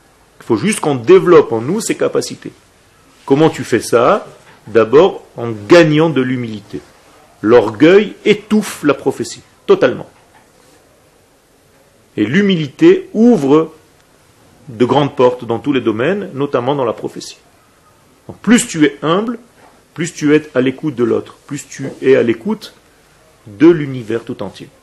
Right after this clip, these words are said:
Tu es disponible. Notre monde est rempli de bruit. Et tout ce monde, c'est un monde de bruit. Il y a plein de bruit.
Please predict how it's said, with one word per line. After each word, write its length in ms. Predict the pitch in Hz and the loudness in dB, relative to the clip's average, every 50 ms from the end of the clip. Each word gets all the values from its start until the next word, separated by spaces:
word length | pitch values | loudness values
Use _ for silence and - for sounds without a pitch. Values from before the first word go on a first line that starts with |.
| _ _ - | _ _ -8
Tu 120 | - 110 | -6 -6
es 40 | 101 | -6
disponible. 720 | 95 117 156 - - - - 135 120 110 98 80 - - _ _ _ _ _ _ _ _ _ _ _ _ _ _ _ _ - | -6 -8 -8 -8 -8 -4 -4 -4 -4 -4 -8 -14 -16 -20 _ _ _ _ _ _ _ _ _ _ _ _ _ _ _ _ -10
Notre 260 | 113 - - 131 123 | -10 -6 -4 -4 -2
monde 320 | 135 160 180 180 147 127 | 0 0 0 0 0 -2
est 160 | 131 120 110 | -2 -2 -2
rempli 420 | 113 98 117 151 151 - 156 160 143 | -2 0 0 -2 -2 -2 -6 -6 -6
de 80 | 131 | -6
bruit. 360 | 123 104 110 117 123 110 92 - _ _ _ _ _ _ _ _ _ _ _ _ _ _ _ _ _ _ _ _ _ _ _ _ _ _ _ _ _ _ _ _ _ _ _ _ _ _ _ _ - | -6 -6 -8 -8 -8 -10 -10 -12 _ _ _ _ _ _ _ _ _ _ _ _ _ _ _ _ _ _ _ _ _ _ _ _ _ _ _ _ _ _ _ _ _ _ _ _ _ _ _ _ -14
Et 60 | - | -14
tout 220 | 185 - - 202 185 | -14 -14 -10 -6 -4
ce 140 | - - 180 | -2 0 0
monde, 260 | 160 165 185 185 - | 0 0 -2 -4 -2
c'est 120 | - 143 | -2 -2
un 80 | 135 135 | -2 0
monde 160 | 147 147 135 | -2 -4 -4
de 80 | 123 127 | -4 -6
bruit. 260 | 110 113 127 135 113 | -6 -4 -6 -4 -4
Il 40 | 107 | -4
y 40 | |
a 40 | 104 | -6
plein 220 | - - 160 175 170 | -6 -4 -4 -4 -2
de 80 | 160 | -4
bruit. 280 | 147 127 135 156 131 | -4 -6 -6 -6 -8